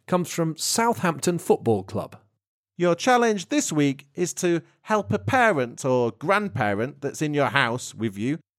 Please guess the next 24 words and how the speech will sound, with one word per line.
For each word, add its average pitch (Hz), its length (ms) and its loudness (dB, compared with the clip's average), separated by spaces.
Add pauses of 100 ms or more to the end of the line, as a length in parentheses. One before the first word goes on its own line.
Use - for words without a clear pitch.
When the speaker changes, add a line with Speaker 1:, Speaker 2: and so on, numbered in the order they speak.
(160)
Speaker 2:
and 131 340 0
might 131 400 0
not 180 220 -2
be 190 120 -6
getting 175 500 -6
out 165 340 -4 (120)
and 139 260 -4
doing 170 260 2
their 151 220 2
regular 160 500 0
exercise. 104 840 -4 (420)
Speaker 1:
Or 202 360 4 (100)
you 190 140 2
might 254 300 0
want 127 200 -2
to 135 80 -4
help 143 220 -2
a 160 40 0
neighbour 175 500 -4 (160)
or 160 140 -6
someone 131 340 -2
else 220 240 -2
you 127 100 -2
know. 87 240 -10